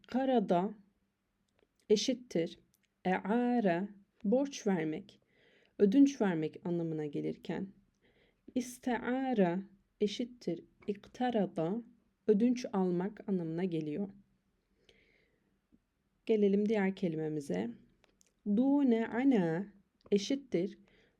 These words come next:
bidune meşakka, zahmetsizce anlamına gelen kelimelerimiz. Altı yüz seksen sekizinci kelime grubumuz.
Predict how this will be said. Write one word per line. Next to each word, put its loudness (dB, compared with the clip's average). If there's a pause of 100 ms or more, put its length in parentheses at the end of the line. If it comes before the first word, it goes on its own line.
(120)
bidune 2
meşakka, -4 (840)
zahmetsizce 0 (420)
anlamına -2
gelen -6 (100)
kelimelerimiz. 0 (2250)
Altı 2
yüz -4
seksen 0
sekizinci 0
kelime 0
grubumuz. -6